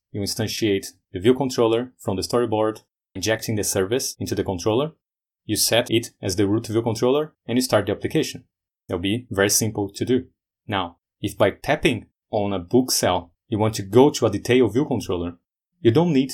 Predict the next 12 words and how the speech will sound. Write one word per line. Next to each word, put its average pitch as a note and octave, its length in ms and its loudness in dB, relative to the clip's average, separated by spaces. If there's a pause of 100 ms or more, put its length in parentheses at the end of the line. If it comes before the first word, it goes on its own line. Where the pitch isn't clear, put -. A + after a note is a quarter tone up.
(120)
to - 100 -6
instantiate A2+ 540 0
the A2+ 100 0
detail A2 380 -2
view A2+ 140 0
controller F#2 540 -4 (140)
inside B2 460 0
the G#2+ 80 0
view A2+ 140 -2
controller, G#2 480 -6 (500)
or C#3+ 240 4
configure B2 680 0